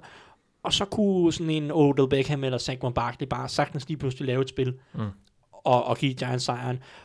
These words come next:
Speaker 1: Og mens til Jets, så synes der, jeg synes, der er god fight i det her Jets-hold. Jeg kan godt lide den måde, de, øh, går til tingene langt hen ad vejen. Øh, og det her Bears forsvar har ikke imponeret mig ret meget de sidste to uger. De gider ikke at tackle, det er blevet soft, de, øh, virker som om de er konservative spilmæssigt, de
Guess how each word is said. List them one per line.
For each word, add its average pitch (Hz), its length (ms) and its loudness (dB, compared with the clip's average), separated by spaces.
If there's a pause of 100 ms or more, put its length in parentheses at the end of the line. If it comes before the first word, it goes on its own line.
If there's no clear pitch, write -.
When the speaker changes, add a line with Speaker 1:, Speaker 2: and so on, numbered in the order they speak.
(140)
Speaker 1:
Og 151 100 -4
mens 147 140 0 (100)
til 147 200 0
Jets, 156 320 2
så - 60 -8
synes 135 180 -4
der, 143 160 0
jeg 123 360 -4
synes, 147 120 -4
der 156 80 4
er 127 40 0
god 151 180 -2
fight 127 260 0
i 147 40 -2
det 135 100 2
her 131 140 2
Jets-hold. 131 280 2
Jeg 117 60 -4
kan 117 60 -6
godt 131 160 2
lide 131 140 0
den 127 100 0
måde, 131 220 0
de, 131 220 -2
øh, 113 80 -4 (520)
går 127 80 -2
til 127 160 -6
tingene 151 300 -4
langt 123 220 -6
hen 131 100 2
ad 123 40 6
vejen. 127 340 -4 (260)
Øh, 120 380 -6
og 123 300 2 (720)
det 147 80 0
her 160 60 2
Bears 135 280 -2
forsvar 123 320 -4
har 117 140 -8
ikke 147 140 -2
imponeret 120 300 -4
mig 117 80 -6
ret 117 120 -8
meget 120 160 -10
de 117 60 -8
sidste 120 200 -10
to 123 180 -4
uger. 120 140 -2
De 120 60 -8
gider 135 240 -2
ikke 127 100 0
at 127 60 -6
tackle, 143 380 -2
det 143 120 -4
er 123 40 0
blevet 120 200 -2
soft, - 600 -2
de, 120 240 -6
øh, 113 240 -10 (280)
virker 131 200 2
som 127 100 -8
om 117 60 -8
de 117 60 -10
er - 60 -12
konservative 123 1080 -6
spilmæssigt, 131 600 -4
de 120 160 -4